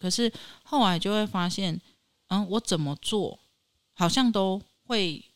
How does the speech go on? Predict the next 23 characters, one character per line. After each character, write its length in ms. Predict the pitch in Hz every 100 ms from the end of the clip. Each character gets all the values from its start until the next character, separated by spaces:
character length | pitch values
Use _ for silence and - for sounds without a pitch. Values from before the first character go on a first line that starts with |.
| _
因 120 | 247
为 80 | 240
我 60 | 160
已 40 |
经 260 | 190 165 170
自 160 | -
己 100 | 185
出 180 | 151 170
来 80 | 143
创 340 | 139 - 120 120
立 180 | 131 60
了， 100 | 185
就 160 | 247
会 180 | 254 233 _
开 200 | - 240
始 220 | 240 165 147
有 160 | 151
那 100 | 165
个 120 | 175
市 160 | 151 180
场 180 | 160 127
区 240 | - 147
隔。 180 | 143